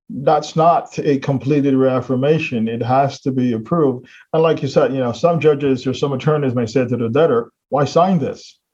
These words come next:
But, you know, as, as the debtor, the debtor sees, like you, the question you asked previously, "I want to maintain a relationship with my credit union because I have no other place to go." And I think that is the theme that you'll probably hear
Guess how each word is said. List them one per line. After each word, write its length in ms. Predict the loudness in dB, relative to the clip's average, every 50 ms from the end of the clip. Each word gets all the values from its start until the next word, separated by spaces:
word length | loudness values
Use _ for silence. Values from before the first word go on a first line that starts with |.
| _ _ _
But, 260 | -4 -4 -4 -8 _ _
you 80 | -4
know, 160 | -2 -2 0 0
as, 240 | -2 -2 -4 -2 -4
as 180 | -4 -4 -2
the 100 | -2 -2
debtor, 400 | 2 4 4 4 6 4 2 2
the 120 | 0 -2 2
debtor 260 | 2 4 4 4 0
sees, 520 | -2 -4 -4 -2 0 -2 -2 -4 -8 -14 _ _ _ _ _ _ _ _
like 100 | -4 -2
you, 180 | 0 0 0 -2
the 140 | -2 -2 2
question 340 | 4 4 4 4 0 -2 0
you 80 | 0
asked 280 | 2 2 0 -2 -4 _
previously, 680 | _ 2 2 2 2 -2 -2 -2 -2 -2 -2 -4 -6 -12 _ _ _ _ _ _ _ _ _ _
"I 180 | 2 2 4 4
want 360 | 2 2 2 2 2 0 0
to 120 | -2 -2
maintain 580 | -2 -2 -2 -2 -4 -2 -4 -4 -2 -2 -2 0
a 80 | 0 0
relationship 840 | 0 2 2 0 0 -2 -4 -4 -4 -4 -2 0 0 0 0 0
with 300 | -4 -4 -4 -4 -2 -2
my 200 | -4 -2 -2 -4
credit 480 | -6 -4 0 2 2 2 2 0 -2 -4
union 240 | -4 -4 -4 -4 -4
because 320 | -4 -4 -4 -4 -2 0
I 120 | -2 -2 0
have 260 | -2 -2 -2 -2 -2
no 180 | -2 -2 0 -2
other 160 | -2 -4 -6
place 380 | -8 -6 -6 -6 -4 -4 -6 -8
to 100 | -12 -8
go." 220 | -4 -4 -4 -2 -2
And 80 | -2 -2
I 100 | -4 -4
think 300 | -2 -4 -4 -4 -4 -10 _ _ -20 -20 -20 _ _ _
that 200 | -2 0 2 2
is 140 | 2 0 2
the 120 | -2 -4
theme 360 | -4 -2 -2 -2 -2 0 0 0
that 180 | 0 0 0
you'll 200 | -2 -4 -4 -2
probably 360 | 0 0 0 0 0 -2 -4
hear 500 | 0 0 0 2 2 0 -2 -4 -6 -10